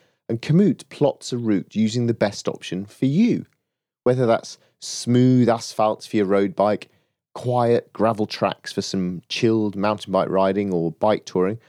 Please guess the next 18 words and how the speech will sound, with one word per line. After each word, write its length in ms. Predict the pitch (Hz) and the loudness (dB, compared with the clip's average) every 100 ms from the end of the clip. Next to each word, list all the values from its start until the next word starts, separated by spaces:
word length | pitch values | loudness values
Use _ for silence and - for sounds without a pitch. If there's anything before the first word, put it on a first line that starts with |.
| _ _ _ - | _ _ _ 0
or 440 | 165 190 185 170 - | 4 4 2 -4 -8
a 120 | - | -6
road-free 680 | 117 135 147 151 - 139 131 | -2 2 2 0 -4 -2 0
trail 500 | 123 - 107 92 95 | -2 -2 0 2 0
for 160 | 104 - | -4 -2
your 180 | 110 110 | 0 0
walk 480 | 92 87 73 _ - | 2 2 0 _ -4
or 160 | 117 | -2
ramble. 460 | 117 156 170 - - _ _ _ _ _ _ - | 0 0 0 -4 -10 _ _ _ _ _ _ -4
After 240 | 156 - | -4 0
that, 260 | 185 110 - _ _ - | 0 0 -4 _ _ -6
you 100 | 117 | -2
can 180 | 120 | -2
personalize 680 | 107 147 175 - 120 98 90 | 0 2 2 0 -4 -2 -2
your 120 | 95 | -2
route 260 | 90 90 - | 0 -2 -2
even 400 | 120 160 143 120 | -2 0 0 -2
more 320 | 127 143 85 | 0 0 0